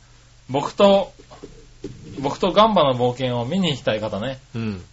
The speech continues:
Speaker 1: あの、連絡ください。
Speaker 2: ああ、なるほどね。
Speaker 1: はい。
Speaker 2: ガンバをね、杉村さんと見たい方。
Speaker 1: 見たい方ね。
Speaker 2: ねえ。
Speaker 1: あの、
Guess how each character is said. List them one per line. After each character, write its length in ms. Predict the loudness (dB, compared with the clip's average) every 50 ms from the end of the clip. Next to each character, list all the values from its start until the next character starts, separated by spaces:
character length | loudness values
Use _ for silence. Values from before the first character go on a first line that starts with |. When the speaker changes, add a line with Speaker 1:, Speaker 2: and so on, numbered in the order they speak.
| -18 -10 -8
Speaker 1:
あ 120 | -6 -6
の、 160 | -4 -4 0
連 200 | 2 2 2 2
絡 100 | 2 -2 -4
く 100 | -2 -2
だ 100 | -4 -2
さ 260 | -2 -2 -4 -2 -2
い。 60 | -2 0
Speaker 2:
あ 160 | 2 4 4 4
あ、 40 |
な 100 | 2 0
る 60 | -2 -2
ほ 60 | -2
ど 60 | -4
ね。 280 | -4 -4 -4 -4 -6 -6 -4
Speaker 1:
は 460 | -2 0 2 2 0 0 -2 -4 -6 -8
い。 300 | -12 -16 -20 -10 -4 0
Speaker 2:
ガ 120 | 2 2
ン 60 | 2
バ 120 | 2 0 -2
を 80 | -2 -2
ね、 100 | -4 -4
杉 200 | -4 -2 -2 0
村 120 | 0 0
さ 100 | 0 -2 -2
ん 40 |
と 80 | -2 -2
見 100 | 0 2
た 120 | 2 2
い 60 | 2 0
方。 120 | -2 -8 -12 -14 -14 -14 -8 -6
Speaker 1:
見 100 | 0 4
た 120 | 4 4
い 60 | 4 4
方 180 | 0 -2 -4
ね。 240 | -4 -4 -4 -4 -4 -6
Speaker 2:
ね 400 | -4 -2 -2 -2 -2 -4 -6 -10 -8
え。 40 | -4
Speaker 1:
あ 160 | -2 0 0
の、 280 | 0 -2 -2 0 0